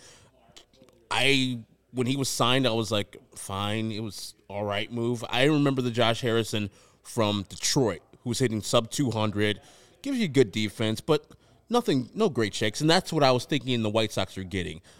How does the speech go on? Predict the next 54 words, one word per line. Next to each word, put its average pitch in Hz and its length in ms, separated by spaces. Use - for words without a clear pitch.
A 95 80
guy 113 240
that's 101 240
on 98 80
his 85 160
last 110 420
legs. 92 440
White 113 220
Sox 110 180
are 101 60
trying 104 340
to 101 100
do 95 220
a 95 60
reprieve 107 520
to - 80
his 92 120
Pittsburgh 113 520
days. 110 320
But 110 140
no, 117 380
like, 104 200
the 113 60
first - 560
three 160 180
games, 127 400
the 117 100
guy's 131 360
got 107 280
juice, 131 380
he's 117 120
got 98 220
energy. 175 540
Like, 107 200
you 160 120
see 190 380
what 143 180
he 123 80
did 127 180
at 117 160
third 113 260
base, 110 280
those 110 180
plays 139 420
he's 107 220
making 113 340
at 101 200
third, 131 320
plays 113 200
he's 107 80
making 117 200
at 107 140
second 113 320
base. 113 320